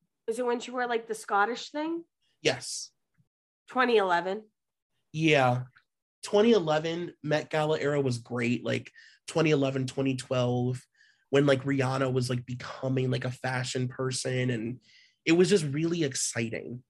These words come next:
Speaker 2: Like, it's,
Speaker 1: Mm-hmm.
Speaker 2: it was still really, really exciting to, like, wait with bated breath to see what people would wear. Now, a-, after a year of seeing Katy Perry literally come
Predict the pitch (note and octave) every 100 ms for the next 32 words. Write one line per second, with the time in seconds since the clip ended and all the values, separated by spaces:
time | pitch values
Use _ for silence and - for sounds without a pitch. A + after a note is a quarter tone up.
0 | _ - C3 - G3+ F#3 D#3+ D3+ C#3+ -
1 | F3 D#3 C3+ C3 D3+ D#3 D3+ C#3+ B2+ C3+
2 | C3 B2+ B2+ - B2+ A#2+ A2+ B2+ D3 A2
3 | G2 F2+ - _ _ - - C3 C#3 C3+
4 | C3 B2 B2+ B2 A#2+ B2 B2 A#2 - A#2
5 | - B2 B2 A2+ A2+ A#2+ F2+ F2 A#2+ -
6 | _ - C3+ B2 C3+ E3+ A#3+ C4+ _ _
7 | _ _ _ _ _ _ _ _ _ _
8 | - - - C4+ D4 A#4 B4+ G3+ D3 E3
9 | E3 D#3+ C3+ - D#3 D3 C#3 - C#3 C#3+
10 | C3 C3 B2 C3 A#2+ B2 B2 B2 A#2+ -
11 | B2 A#2 A2